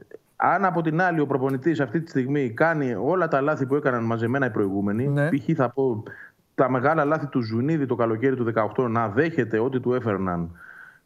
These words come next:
Speaker 1: και να δέχεται περισσότερο το να μην υπάρχει ενίσχυση και να μιλάει εκ των υστέρων για αυτή,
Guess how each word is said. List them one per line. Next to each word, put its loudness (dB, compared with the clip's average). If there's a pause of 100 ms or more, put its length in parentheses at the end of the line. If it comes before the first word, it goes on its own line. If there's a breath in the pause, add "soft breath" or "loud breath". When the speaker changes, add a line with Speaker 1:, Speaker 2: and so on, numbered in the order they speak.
(100)
Speaker 1:
και 4
να 2
δέχεται 2
περισσότερο 2
το 0
να 2
μην 2
υπάρχει 0
ενίσχυση -2
και 2
να 0
μιλάει 2
εκ -4
των 2
υστέρων 0
για 0
αυτή, -6